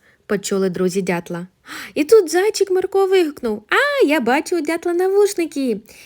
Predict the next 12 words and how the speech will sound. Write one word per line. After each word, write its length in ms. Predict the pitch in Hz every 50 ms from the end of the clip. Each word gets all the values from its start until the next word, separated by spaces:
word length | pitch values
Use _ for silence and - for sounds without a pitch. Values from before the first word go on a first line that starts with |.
| - _
Він 140 | 285 302 320
казав, 520 | - 285 254 240 214 202 233 269 311 254 214 -
що 200 | - - - 233
це 300 | 220 - - 277 302 320 - _ _
шумопоглинаючі, 1300 | - - - 226 214 208 214 208 - 208 190 185 202 214 214 214 233 233 226 208 185 185 - - -
як 260 | 190 190 202 208 202 -
можна 220 | 196 185 190 185
зробити 400 | 180 180 190 - 403 - - -
із 140 | - 190 185
шишок 380 | - - 440 - - 208 202 -
і 40 | 220
моху. 320 | 196 220 233 - 294 285